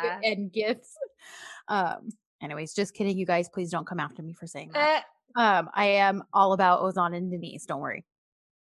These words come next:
Speaker 1: So, uh, yeah. Ozgur's eyes are basically laser focused on Ezgi as she's being trained and all of that. And, you know,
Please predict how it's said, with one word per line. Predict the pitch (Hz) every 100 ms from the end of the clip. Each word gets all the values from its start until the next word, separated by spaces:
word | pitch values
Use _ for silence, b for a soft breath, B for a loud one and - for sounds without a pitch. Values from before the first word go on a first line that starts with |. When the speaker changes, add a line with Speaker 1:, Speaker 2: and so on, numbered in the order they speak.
| _ _ _ _ -
Speaker 1:
So, | - 226 214 202 202 _ _ _ _ _ _ 220
uh, | 208 190 151 - _ _ _ _ _ _ _ _ _ _ _ _ -
yeah. | 190 170 135 - _ _ _ _ -
Ozgur's | 240 262 233 262 220
eyes | 202 202 196
are | 190
basically | 185 196 175 160
laser | 175 175 185
focused | 180 160 - - 165 - - _ _
on | 196 170 160 160 175 _ _ _ _ _ 185
Ezgi | 180 175 160 165
as | 165
she's | 180 165 165 - 190
being | 160 160
trained | - 285 262 240 226 220
and | 160 151 160 - 185
all | 175
of | 170
that. | 160 151 151 - _ _ _ _ _ _ 214
And, | 202 190 185 185 175 _ _ _ _ _ _ _ _ 220
you | 220 302
know, | 208 185 -